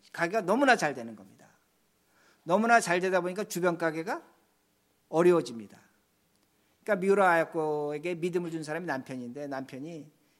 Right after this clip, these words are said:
"이렇게 장사가 다른 집이 어려워지면 안 되니까 우리가 규모를 줄이자. 다른 사람도 먹고 살아야 되지 않겠느냐. 이게 하나님의 말씀이고 뜻이 아니겠는가."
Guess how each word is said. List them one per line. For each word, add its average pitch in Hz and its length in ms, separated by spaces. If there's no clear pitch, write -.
"이렇게 151 160
장사가 139 760
다른 135 240
집이 151 120
어려워지면 135 420
안 123 60
되니까 117 360
우리가 160 260
규모를 160 400
줄이자. 139 580
다른 220 240
사람도 214 280
먹고 175 240
살아야 147 240
되지 131 200
않겠느냐. 120 320
이게 185 140
하나님의 185 340
말씀이고 151 580
뜻이 170 200
아니겠는가." 117 520